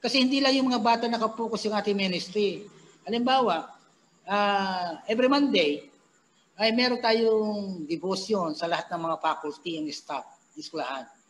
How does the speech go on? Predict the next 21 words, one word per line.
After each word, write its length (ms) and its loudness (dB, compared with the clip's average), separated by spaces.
Magkakaroon 400 2
ako 180 0
ng 100 -2
devotion 360 -2
sa 160 -6
kanila, 560 0
reflection 480 -2
and 200 -6
prayer. 600 0
Gustong-gusto 500 -2
ng 140 -2
eskwelahan 360 -2
yun. 240 -2
Pati 420 4
yung 140 2
kanila, 440 2
yung 520 -2
inset, 560 0
yung 200 -2
in-service 600 0
training 560 0